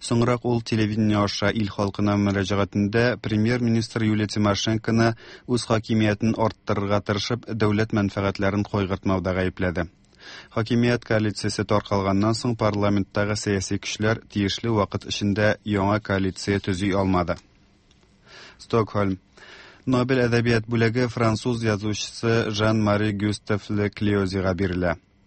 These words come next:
Швециянең патша фәннәр академиясе Ле Клезиога бу бүләкне аның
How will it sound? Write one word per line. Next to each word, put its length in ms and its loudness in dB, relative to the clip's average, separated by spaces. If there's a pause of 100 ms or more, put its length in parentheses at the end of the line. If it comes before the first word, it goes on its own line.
(880)
Швециянең 680 0
патша 420 -2
фәннәр 400 2
академиясе 840 0
Ле 180 0
Клезиога 720 0
бу 220 0
бүләкне 560 0
аның 460 2